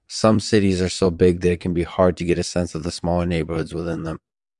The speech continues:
But by exploring the surrounding towns and villages, you'll be able to get a better feel for the settlement as a whole. Is that something you're interested in doing?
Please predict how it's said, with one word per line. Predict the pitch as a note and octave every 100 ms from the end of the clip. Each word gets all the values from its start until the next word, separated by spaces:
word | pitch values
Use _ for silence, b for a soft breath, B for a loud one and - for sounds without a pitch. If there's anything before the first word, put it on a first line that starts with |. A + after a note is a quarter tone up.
| _ -
But | F2 E2
by | - E2+
exploring | E2 - - G2 F#2+
the | F2
surrounding | - F2 F#2+ F#2+ F2+ E2
towns | - G2 F#2+ E2+
and | E2
villages, | G2+ G2+ F2 E2+ F2 - -
you'll | F2 E2+
be | F2
able | E2+
to | -
get | F2 F2
a | E2
better | D#2+ E2+ E2
feel | - F#2 F#2 F2+
for | - - F2
the | F2
settlement | E2+ - E2+ E2 D#2+
as | D2+
a | D#2
whole. | - D#2+ - - _
Is | G2
that | A2
something | - A#2+ A2+
you're | G#2+ G#2+
interested | G#2+ A2 - G#2
in | F#2
doing? | G2 G#2+ B2+